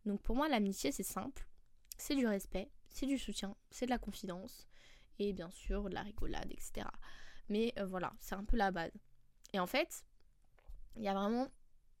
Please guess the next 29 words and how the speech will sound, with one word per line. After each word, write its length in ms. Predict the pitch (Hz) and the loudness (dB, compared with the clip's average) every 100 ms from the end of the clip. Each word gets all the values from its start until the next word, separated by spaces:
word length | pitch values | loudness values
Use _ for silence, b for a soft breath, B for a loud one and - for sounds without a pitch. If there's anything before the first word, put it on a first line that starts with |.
| - - - - - - - - - - - 208 - | -20 -20 -20 -20 -20 -20 -20 -20 -18 -16 -6 -2 6
deux 160 | 285 | 6
types 460 | 302 - 240 - - - - - - | 6 2 0 -2 -8 -10 -10 -10 0
d'amitié, 640 | 208 202 196 - 185 - - | 2 4 2 2 -2 -2 0
de 120 | 202 | 2
relations 500 | 196 185 190 - - | 4 4 2 0 0
amicales, 540 | 208 185 - 185 196 220 B B B B - | 2 0 0 0 0 -4 B B B B 6
toxiques 520 | 285 - - 214 - | 6 6 0 0 0
et 80 | 220 | 0
saines. 320 | - 175 160 - | 0 -2 -6 -8
C'est 360 | - - 180 175 | -8 -2 0 0
simple, 420 | - 208 202 - | -2 -2 0 0
noir 340 | 190 190 233 240 | 2 2 2 2
ou 100 | 262 | 2
blanc. 240 | 208 - - B B B B B - | 4 2 -4 B B B B B -6
Et, 600 | 196 185 180 175 - - - - | -2 0 0 -2 -4 -8 -10 -6
et 40 | |
c'est 160 | 190 196 | -4 0
très 240 | - 294 | 4 6
dur 180 | 262 277 | 8 8
d'identifier 480 | 226 185 196 - 240 | 8 4 2 2 4
une 60 | |
relation 340 | 214 185 185 190 | 6 6 4 0
toxique, 340 | 190 - 269 | -2 0 0
surtout, 400 | - 233 - 302 - | 0 -2 2 2 4
surtout 360 | - - - | 8 10 10
quand 260 | 339 233 - | 6 6 4
on 80 | 208 | 4
est 120 | 190 | 6
dedans. 320 | 196 185 202 | 8 8 6